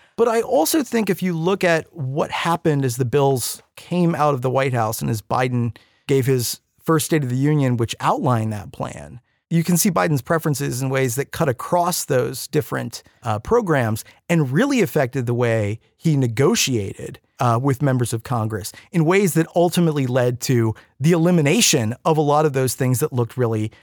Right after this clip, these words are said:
ambitious. So I guess my, my point is, I'll, I'll kind of, like, explain what I mean here, is that you can't just say because the laundry list of things that are in the legislation look ambitious,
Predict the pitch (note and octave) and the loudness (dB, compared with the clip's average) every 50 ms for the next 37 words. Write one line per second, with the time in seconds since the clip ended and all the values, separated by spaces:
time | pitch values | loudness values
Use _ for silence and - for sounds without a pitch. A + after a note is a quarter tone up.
0 | _ - D3 C#3+ D3 - - A#3 C#3 A#2+ - F3 E3+ E3 F3+ B3 A3 - - C#3 | _ -2 0 2 2 2 2 0 0 0 2 2 2 2 2 0 0 2 2 0
1 | B2 - - D#3 C3+ C3 A#2+ - A#3+ C#4+ C#4 D#3+ B2+ B2 A#2 A2 C#3 C3+ B2+ - | 0 0 0 0 0 0 0 0 0 0 2 2 2 2 0 0 -2 -2 -2 -2
2 | - C#3 B2+ - F3+ C3+ B2 A#2 B2 A#2+ A2 - - - B2+ - - - - C#3+ | -4 -2 -2 0 -2 -2 -2 0 0 -2 -2 -2 -6 -12 -10 -10 -8 -4 -2 0
3 | C#3 B2+ A#2+ G#2+ G2+ G#2+ A#2 D3 E3 E3 D#3 B2+ G2+ G2+ G2 G#2+ A#2 _ _ - | 0 2 2 0 0 0 0 0 2 0 0 0 -2 -6 -8 -12 -14 _ _ 0
4 | - E3+ D#3+ C#3 D3 D#3+ D3+ D3 C#3 B2+ - _ _ _ _ - D#3 D#3+ G3+ G#3+ | 0 2 2 2 2 2 2 2 0 -2 -6 _ _ _ _ 0 2 4 4 4
5 | - B3+ C4+ C4+ - G#3+ - - G#3 F3+ D#3+ D3 B2+ B2+ A#2 D#3 D3 - - G3+ | 2 2 0 2 2 0 0 2 4 4 4 2 2 0 -2 -2 -2 0 0 2
6 | G#3 G#3 D#3 C3+ E3 D#3 D3 F3 A#3 B3 G#3 G#3 F#3 E3+ E3+ D3+ - - C3 - | 2 2 2 2 0 2 4 2 2 2 2 2 2 2 2 2 2 0 -4 -2
7 | - - D#3 D3 C#3+ C3+ C3 C3 - - - - _ _ _ _ - C3+ D3 D3 | 0 0 0 0 2 0 0 -2 -4 -6 -10 -12 _ _ _ _ -2 0 2 2
8 | D3 D3+ - E3 F3+ E3+ F3 D#3+ D#3+ D3 B2+ A#2+ D#3+ D3+ B2+ - C3 B2+ C3+ D3 | 0 -2 0 0 2 2 4 4 2 2 2 0 0 0 0 0 0 2 2 2
9 | - D#3 C#3 A#2+ G#2+ G#2+ G2+ D3+ D#3+ D3+ - - F2+ C2 - - - - - | 2 2 2 2 2 0 2 0 0 0 0 -4 -6 -8 -6 -6 -6 -6 -6